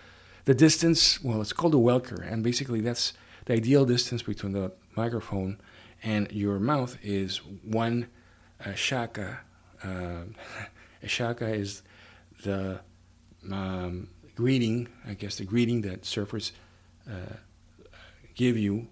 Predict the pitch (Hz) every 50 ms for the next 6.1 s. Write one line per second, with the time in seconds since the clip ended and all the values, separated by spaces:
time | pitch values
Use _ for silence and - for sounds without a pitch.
0 | - - 98 92 92 95 92 - - - 120 107 101 98 98 101 104 101 92 90
1 | 90 92 90 90 90 87 85 - - 110 120 120 - - 98 92 104 123 135 -
2 | - - - 95 92 90 92 92 101 104 104 98 95 - 98 98 - - 107 95
3 | - 80 76 - 98 101 98 101 110 107 92 - - - 80 - - - - -
4 | - - - - - - 104 - - - 101 92 87 - - - - - - -
5 | - 110 110 113 113 104 98 113 110 104 110 104 101 - - - 113 101 104 110
6 | 139 156